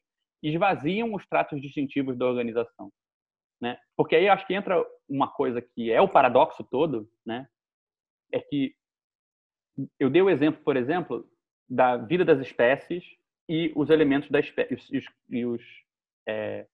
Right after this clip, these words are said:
cachorros, por exemplo, concretos, né? E falando, pô, alguma coisa vai existindo através dos cachorros. Mas aí você vê que essa coisa vai na mesma direção da vida, né?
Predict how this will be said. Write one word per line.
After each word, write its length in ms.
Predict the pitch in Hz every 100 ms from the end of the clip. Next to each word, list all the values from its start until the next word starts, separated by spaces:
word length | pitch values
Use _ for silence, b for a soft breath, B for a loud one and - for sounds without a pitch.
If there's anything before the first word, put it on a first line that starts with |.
| _ _ _ _ _ _ _ _ -
cachorros, 480 | 117 - 127 101 -
por 120 | 107
exemplo, 320 | 98 95 - _ -
concretos, 520 | 254 185 101 - - _ -
né? 200 | 135 -
E 60 | 135
falando, 220 | 170 156
pô, 120 | 240
alguma 260 | 175 220 233
coisa 340 | 190 214 233
vai 240 | 190 226 277
existindo 760 | 254 - - 190 220 151 120 - _ _ _ -
através 600 | - 226 131 151 165 127
dos 120 | 123
cachorros. 480 | 120 - 110 101 _ _ _ _
Mas 140 | 147 170
aí 60 |
você 100 | 196
vê 80 | 214
que 100 | 247
essa 140 | 247
coisa 220 | - 208 196
vai 100 | 190
na 80 |
mesma 260 | 160 190 220
direção 380 | 208 214 202 180
da 80 | 208
vida, 300 | 156 135 123
né? 200 | 147